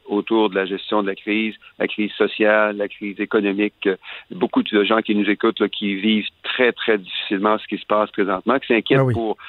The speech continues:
Speaker 1: leur, leur présent, mais ils s'inquiètent aussi pour leur futur. C'est pour ça que, euh, le contrat social, c'est comme ça que je l'appelle parfois, là, doit être absolument préservé, parce que quand on va sortir de ça, c'est vous et moi, là, on a une job pour l'instant, mais, euh, il y en a plusieurs qui n'en ont pas, puis quand on va sortir de ça, c'est pas tout le monde qui va en avoir une job non plus,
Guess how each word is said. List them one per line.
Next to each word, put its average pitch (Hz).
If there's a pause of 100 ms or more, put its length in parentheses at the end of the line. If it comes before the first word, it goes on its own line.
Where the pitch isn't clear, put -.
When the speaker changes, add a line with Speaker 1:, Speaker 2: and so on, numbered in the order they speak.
(380)
Speaker 1:
leur, 104
leur 107
présent, 127
mais 127
ils -
s'inquiètent 143
aussi 170
pour 139
leur 110
futur. 113
C'est -
pour 107
ça 185
que, 131 (260)
euh, 107
le 107
contrat 120
social, 131
c'est -
comme 104
ça 127
que 107
je -
l'appelle 117
parfois, 139
là, 120
doit 113
être 113
absolument 117
préservé, 104
parce 120
que 113
quand 196
on -
va 147
sortir 127
de 104
ça, 151 (300)
c'est 127
vous 151
et 139
moi, 147
là, 120
on 107
a 113
une 107
job 127
pour 107
l'instant, 107
mais, 110 (340)
euh, 52 (540)
il -
y -
en -
a -
plusieurs 117
qui 113
n'en 104
ont 101
pas, 143
puis 127
quand 135
on 127
va 123
sortir 117
de 104
ça, 143
c'est 123
pas 120
tout 123
le 117
monde 131
qui -
va 107
en 104
avoir 104
une 107
job 110
non 101
plus, 156